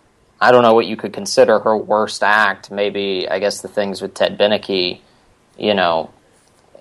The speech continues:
those, for one thing, they so pale in comparison to, to Walt. It's, you know, such accidental acts.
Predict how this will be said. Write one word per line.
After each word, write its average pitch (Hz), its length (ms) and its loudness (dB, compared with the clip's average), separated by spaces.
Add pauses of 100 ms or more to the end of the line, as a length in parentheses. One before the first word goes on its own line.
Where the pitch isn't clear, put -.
those, 113 600 4 (140)
for - 180 2
one 131 240 8
thing, 104 200 2
they 98 100 0
so 110 340 4
pale 107 480 -2
in 98 140 -8
comparison 98 720 -6
to, - 320 -10
to - 80 -8
Walt. 98 460 2
It's, - 320 -12
you 82 120 -12
know, 67 300 -8 (220)
such - 320 0
accidental 98 1080 0 (600)
acts. - 680 0